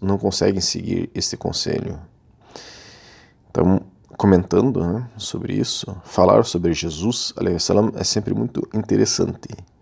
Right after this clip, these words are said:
Temos quatro estudos anteriores sobre ele. Jesus, alaihi salam, é incompreendido mesmo pelos cristãos. Então, hoje, vamos contar um pouco sobre a vida e a missão de Jesus, alaihi salam,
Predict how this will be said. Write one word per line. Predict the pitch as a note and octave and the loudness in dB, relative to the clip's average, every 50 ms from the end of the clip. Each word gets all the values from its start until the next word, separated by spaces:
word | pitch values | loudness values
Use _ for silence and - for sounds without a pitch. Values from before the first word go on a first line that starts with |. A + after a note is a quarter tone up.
| _ - - - - _ _ _ | _ -20 -20 -20 -20 _ _ _
Temos | - E2+ F#2 - - | 0 2 2 2 0
quatro | - F#2+ F#2+ A#2 C3 - - | 2 4 6 6 6 4 0
estudos | F2+ - - - G2+ G2 F#2 | -6 -8 -8 -8 -8 -6 -6
anteriores | F#2 F2+ - E2+ E2+ F2+ G2 G#2 F#2+ F2 F2+ | -6 -8 -8 -8 -6 -4 -2 -2 -2 -4 -6
sobre | - - - - - - - F2 E2+ F2+ F2+ | -8 -12 -12 -10 -8 -4 -4 0 2 2 2
ele. | E2+ E2+ - - - - - - _ _ _ _ - - - _ _ _ | 2 0 -4 -6 -10 -12 -14 -18 _ _ _ _ -20 -20 -20 _ _ _
Jesus, | - E2 D#2+ E2+ D#2+ C#2+ F#2 C3 D3 - - - - | -6 -2 0 0 0 4 6 6 6 6 2 0 0
alaihi | G2+ G2 F2+ E2+ D#2+ - | 0 2 2 2 2 0
salam, | - - - G#2+ G#2+ G2+ - - _ _ _ _ _ | 0 2 2 2 2 2 -2 -6 _ _ _ _ _
é | - F#2+ - - | 0 0 2 2
incompreendido | A#2+ B2+ - - A#2 A#2 - G#2+ G#2 F#2+ F#2 A2+ A#2 G2 F#2 - - | -2 0 2 0 0 2 2 2 2 4 2 2 2 2 -2 -2 0
mesmo | F#2+ G2+ A2+ B2+ C#3 C#3+ | 2 4 4 4 4 2
pelos | C3+ - A#2+ B2 A#2+ | 0 0 0 0 0
cristãos. | - - B2+ - - A2 G#2 A2 G#2 - - - - - - - - _ - - _ _ _ _ _ _ _ _ _ _ _ _ _ - - _ - - | 0 -2 0 2 4 2 2 2 0 -4 -6 -6 -6 -8 -10 -12 -14 _ -20 -20 _ _ _ _ _ _ _ _ _ _ _ _ _ -20 -20 _ -4 0
Então, | A2 G#2 G2+ - A#2 B2 B2 - | 0 2 4 6 6 6 6 6
hoje, | - A#2 C3 C3 G#2 E2+ D2+ D#2 D#2 - - - - - - - _ _ | 8 10 10 10 8 6 2 -4 -6 -8 -12 -20 -20 -20 -20 -20 _ _
vamos | - G2+ A2+ A2 - | 0 2 2 2 2
contar | - G2 F#2 - G2 A2 | -2 -4 0 0 2 2
um | A2+ G#2+ | 2 -2
pouco | G#2 - A2+ A#2+ A#2 - | 0 0 -2 -2 -2 -4
sobre | G#2+ - - F2+ F2 F2+ | -8 -8 -4 -2 0 0
a | |
vida | F2 - F2+ B2 C3+ - G2 | -2 0 -2 -2 0 0 0
e | F#2 F#2+ | 0 2
a | G2+ | 0
missão | G2+ G2+ - - - - B2+ | 0 0 0 0 2 4 4
de | C3+ A2+ | 4 4
Jesus, | F#2 - F#2+ F2 F#2+ G2 G2 - - | 4 4 2 2 2 0 -2 -2 -2
alaihi | - F#2+ F#2 E2 E2 | 0 2 2 0 0
salam, | - - - - - - - E2 | -2 -4 -4 -4 -4 -4 -6 -8